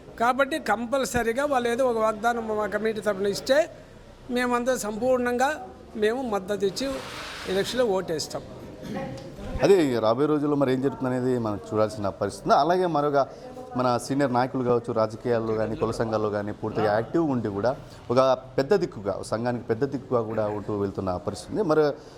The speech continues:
Speaker 2: వారి పెద్దలు ఉన్నారు, వారి మాటలు ఉన్నారు. చెప్పండి, రాబోయే రోజుల్లో మీరు, ఆ, టీడీపీకి సంబంధించిన చంద్రబాబు నాయుడు గారితో ఈరోజు, ఎందుకంటే అనంతపురం అభ్యర్థి మన ఎన్డీఏ కూటమికి సంబంధించిన అభ్యర్థి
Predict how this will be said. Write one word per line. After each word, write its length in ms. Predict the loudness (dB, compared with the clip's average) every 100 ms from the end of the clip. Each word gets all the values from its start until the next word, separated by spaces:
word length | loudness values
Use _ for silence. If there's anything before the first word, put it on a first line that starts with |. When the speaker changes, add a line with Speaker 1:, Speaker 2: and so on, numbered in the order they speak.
| -4
Speaker 2:
వారి 180 | 2 2
పెద్దలు 240 | 2 2 2
ఉన్నారు, 220 | 2 2
వారి 160 | 0
మాటలు 280 | 0 -4 -4
ఉన్నారు. 220 | -4 -6
చెప్పండి, 400 | 0 2 2 0 -4 -10 -12 -6 0
రాబోయే 280 | 2 4 2
రోజుల్లో 360 | 0 -2 -2
మీరు, 280 | -2 -2 -4 -8 -18 -18 -6
ఆ, 280 | 0 0 -2 -6 -4
టీడీపీకి 280 | -2 0 -2
సంబంధించిన 480 | -4 -4 -6 -4 0
చంద్రబాబు 260 | 2 0
నాయుడు 160 | 0 -4
గారితో 260 | -8 -8
ఈరోజు, 300 | -4 -2 0
ఎందుకంటే 480 | 0 0 -2 0 -2 -4 -14 -4
అనంతపురం 680 | 0 0 0 0 0 0 0
అభ్యర్థి 520 | 0 0 0 0 -6 -6 -12 -18 -14 -4
మన 400 | 0 2 0 -2 -6 -2
ఎన్డీఏ 200 | 0 0
కూటమికి 480 | 0 0 0 -2
సంబంధించిన 400 | -2 -2 -4 -2
అభ్యర్థి 500 | -2 0 0 0 -2